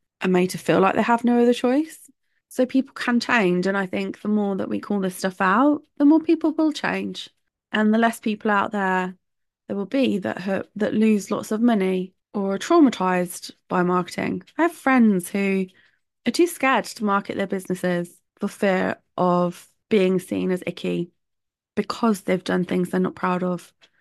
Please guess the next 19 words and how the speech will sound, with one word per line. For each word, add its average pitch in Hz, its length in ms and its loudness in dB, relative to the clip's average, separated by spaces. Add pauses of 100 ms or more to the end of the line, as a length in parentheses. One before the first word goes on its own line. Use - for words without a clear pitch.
(180)
because - 200 -6
they've 190 100 -6
been 196 140 -2
told 214 300 0
to - 80 -10
do 185 160 0
things 180 280 -4
in 180 80 2
a 180 40 4
way 175 380 0 (420)
that - 100 -6
they 185 100 4
now 180 160 4
look 180 180 0
back - 240 -4
on 180 200 -2
and 185 160 0
cringe 196 400 -2
about, 170 420 -6